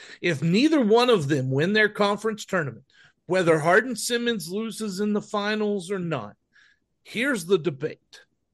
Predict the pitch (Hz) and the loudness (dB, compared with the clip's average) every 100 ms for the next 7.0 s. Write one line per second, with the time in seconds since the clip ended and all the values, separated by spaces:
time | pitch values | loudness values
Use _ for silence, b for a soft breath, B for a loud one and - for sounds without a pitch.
0 | _ - 135 170 226 220 170 196 170 202 | _ -18 -8 0 2 0 -2 -6 -6 -8
1 | 160 165 175 135 139 117 110 - _ _ | -10 -8 -8 -6 -8 -10 -14 -20 _ _
2 | _ _ _ _ _ 147 165 196 180 175 | _ _ _ _ _ 0 2 4 4 4
3 | 165 165 147 - 120 113 104 - - _ | 4 2 0 0 -4 -4 -8 -10 -20 _
4 | - 143 151 - 170 170 180 135 185 247 | -8 -4 -4 -2 -2 0 -2 2 4 4
5 | - 170 135 131 - 151 135 143 139 135 | 2 2 0 -4 -4 -2 -2 -4 -4 -4
6 | 139 143 165 190 208 - 175 160 165 - | -4 -2 -2 -2 -4 -4 -4 -4 -8 -16